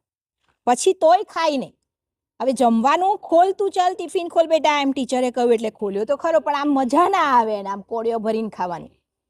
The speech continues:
એટલે શિક્ષકને ખ્યાલ આવ્યો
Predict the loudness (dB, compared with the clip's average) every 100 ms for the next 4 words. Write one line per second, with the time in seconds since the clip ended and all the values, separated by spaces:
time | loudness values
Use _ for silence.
0 | _ _ _ _ _ _ _ _ _ _
1 | _ _ _ -4 0 0 0 0 -2 -2
2 | -4 -4 -2 -2 0 -2 -4 -6 -8